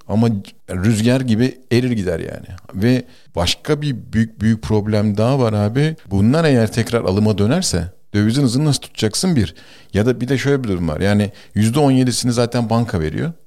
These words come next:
Geri kalan aradaki farkı o doksan, doksan beş, yüz işte yüze yakın bir faizin aradaki farkı devlet veriyor kasadan.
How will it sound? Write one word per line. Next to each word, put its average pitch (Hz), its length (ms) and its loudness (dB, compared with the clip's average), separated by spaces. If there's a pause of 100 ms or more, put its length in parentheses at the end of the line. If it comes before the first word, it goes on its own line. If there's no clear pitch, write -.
(120)
Geri 123 200 0
kalan 101 260 -2
aradaki 117 340 0
farkı 98 460 -2
o 98 140 -2
doksan, 104 540 -2
doksan 101 380 0
beş, 101 200 -2
yüz 104 200 -2
işte 87 240 -6
yüze 87 260 -2
yakın 90 280 -2
bir 87 80 -2
faizin 90 580 -2 (480)
aradaki 117 380 -2
farkı 101 360 -4
devlet 127 340 0
veriyor 71 220 -8
kasadan. 85 480 -4